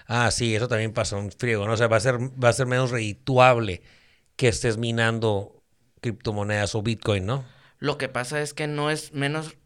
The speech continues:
Speaker 2: es menos redituable ante el sistema, pero ante el mercado, eso es, por eso suben de precio bien, bien machín por oferta y demanda.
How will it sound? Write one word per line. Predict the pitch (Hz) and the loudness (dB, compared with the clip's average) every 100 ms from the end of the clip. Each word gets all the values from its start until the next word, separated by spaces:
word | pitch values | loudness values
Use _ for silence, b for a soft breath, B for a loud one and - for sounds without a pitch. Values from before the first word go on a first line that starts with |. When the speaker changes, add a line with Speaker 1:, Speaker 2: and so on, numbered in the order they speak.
| - | -4
Speaker 2:
es | 139 143 | -4 -2
menos | 165 180 190 | -2 -2 -4
redituable | 165 127 120 127 139 165 185 - - | -2 -4 0 0 0 -2 -6 -8 -4
ante | 123 120 120 | -2 -4 -8
el | 113 | -10
sistema, | - 101 170 175 180 | -12 -8 -6 -6 -4
pero | 131 120 | -2 -2
ante | 113 113 | -4 -8
el | 110 | -8
mercado, | 107 101 151 180 175 b b b b - | -10 -4 -2 -2 -4 b b b b -10
eso | 123 135 | -8 -8
es, | 127 | -12
por | 131 120 | -12 -10
eso | 117 135 | -8 -10
suben | 127 135 127 123 123 | -12 -10 -10 -10 -12
de | 104 | -16
precio | - 107 107 113 | -16 -16 -14 -14
bien, | 110 110 110 113 _ _ _ _ _ - | -14 -14 -18 -20 _ _ _ _ _ -8
bien | 127 | -6
machín | 127 123 139 139 | -6 -8 -8 -8
por | 120 | -10
oferta | 107 107 - | -10 -12 -8
y | 113 | -8
demanda. | 117 127 131 123 | -4 -4 -6 -8